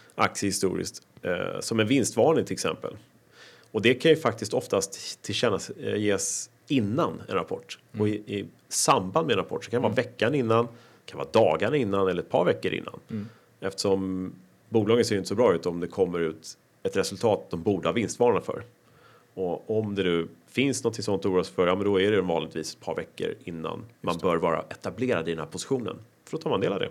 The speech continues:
Speaker 1: helt enkelt. Eh, ja,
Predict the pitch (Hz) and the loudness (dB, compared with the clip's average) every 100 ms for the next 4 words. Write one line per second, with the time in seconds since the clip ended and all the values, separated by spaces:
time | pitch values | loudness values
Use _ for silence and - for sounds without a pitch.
0 | - - 90 - - - - - - - | -8 -6 -6 -6 -12 -16 -18 -20 -20 -20
1 | - - - _ _ _ 92 92 90 90 | -20 -20 -20 _ _ _ 0 2 2 2
2 | 87 - - _ _ _ _ _ _ _ | 0 -4 -8 _ _ _ _ _ _ _
3 | _ 156 101 143 | _ 6 6 6